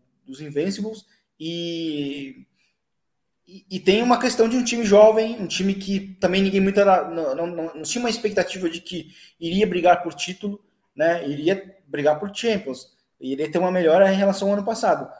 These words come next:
Mas ficar tanto tempo na liderança, é, como foi o caso do, do Arsenal, como ainda é, que é o líder ainda, é, não era algo esperado, né?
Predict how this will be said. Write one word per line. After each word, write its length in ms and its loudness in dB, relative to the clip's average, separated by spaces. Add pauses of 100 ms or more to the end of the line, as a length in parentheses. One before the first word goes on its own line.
(240)
Mas 400 -6 (280)
ficar 220 0 (100)
tanto 240 2
tempo 360 -2
na 80 2
liderança, 720 2 (380)
é, 560 2
como 180 -4
foi 200 -4
o 60 -6
caso 260 -4
do, 180 -12
do 240 -8
Arsenal, 400 -4
como 180 -6
ainda 240 0
é, 200 2
que 100 -10
é 40 -2
o 100 -4
líder 300 -2
ainda, 360 -6 (560)
é, 300 -2
não 200 2
era 200 6
algo 120 6
esperado, 540 -2
né? 220 -10